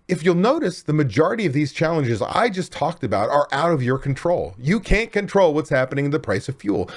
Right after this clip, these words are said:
You can't control the fact that there's a labor shortage. You can't control that covid is still deal-, we're still dealing with covid. But you can control your attitude and remain in a growth mindset.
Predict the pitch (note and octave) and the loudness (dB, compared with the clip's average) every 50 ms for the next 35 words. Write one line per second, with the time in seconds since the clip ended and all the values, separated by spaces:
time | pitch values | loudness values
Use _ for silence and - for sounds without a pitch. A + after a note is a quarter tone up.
0 | - - - F3+ G3 F#3+ - A3+ A3+ A3 - A3+ G#3 F#3+ - - - A#3 A#3+ G#3 | -18 -10 -6 -6 -2 2 2 0 0 0 -4 -6 -6 -6 -8 -2 2 4 4 6
1 | D3 C3 C#3+ D#3 - - - - - E3 - - F3 E3 E3 - F3+ E3+ E3+ F3 | 6 4 4 2 -2 -8 -16 -10 -8 -4 0 2 2 2 2 0 -2 -2 0 0
2 | D3+ E3+ F3 E3+ F3+ F3+ F3 D3+ C#3+ - - E3 D3 C3+ B2+ D3+ G3+ G3 - A3 | 0 0 2 2 2 2 2 2 0 0 2 0 2 0 0 -2 -2 0 0 0
3 | A#3 A#3 - A#3 A#3+ F#3 - - - C4 C4+ B3 F3 E3 F3+ F3+ - - - - | 0 2 0 -2 -2 -2 -4 -2 2 4 4 4 4 2 0 -2 -4 -6 -4 0
4 | - G#3+ A3 G#3 A#3+ B3 B3+ - - - - - D4 D#4 D4+ C#4+ B3+ G#3 E3+ D3 | 2 2 2 2 0 -2 -4 -4 -6 -10 -8 0 2 4 4 4 4 2 0 -6
5 | A#2+ - D3 D3 C#3+ C#3 - - - - - - - E4+ E4+ B3+ D3+ - F3 F3 | -6 -2 0 2 2 2 0 0 -2 -2 -2 -2 -4 -2 -2 -2 -2 2 2 2
6 | D#3+ D3+ C#3 C3+ B2+ - - - A#2+ G2+ E2+ D2+ D2 - - - - _ _ _ | 2 2 0 0 -2 -2 -2 -2 -2 -2 -4 -4 -8 -14 -16 -20 -20 _ _ _
7 | _ _ _ _ _ _ _ - - - - _ - F3 E3+ - F3+ E3 - - | _ _ _ _ _ _ _ -20 -20 -20 -10 _ 0 0 0 2 0 -2 -2 0
8 | - - F#3+ A#3+ D4 C4+ - G3+ D#3+ - - E3 D3 C#3 B2+ A2 A#2 - - - | 0 2 2 2 0 0 0 0 -2 0 2 2 4 4 2 0 -2 -4 -2 -2
9 | D#3 E3+ E3+ E3 C#3 - - A#2+ A2 G#2+ A2 A2+ - - B2+ B2 B2+ C3+ C3+ C3+ | 0 2 2 0 0 -2 -2 -2 -2 -2 -4 -6 -6 -4 -2 0 0 2 0 0
10 | D3+ E3 F3+ F#3+ F#3 E3 C#3 B2 G2+ F#2+ A2 A2+ A2+ G#2+ - B2+ C#3+ D3+ F3+ F3+ | 0 0 0 0 0 0 0 0 -2 0 0 0 0 0 -2 -4 -2 -2 -2 -2
11 | E3+ - - C#2+ C2+ - | -4 -6 -10 -12 -12 -12